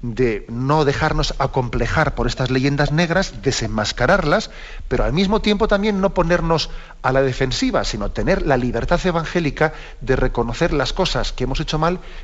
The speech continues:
pedir perdón por ellas, sin acomplejarnos, porque en la historia de la Iglesia hay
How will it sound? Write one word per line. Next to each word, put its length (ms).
pedir 300
perdón 260
por 160
ellas, 360
sin 260
acomplejarnos, 920
porque 200
en 40
la 80
historia 280
de 80
la 60
Iglesia 340
hay 100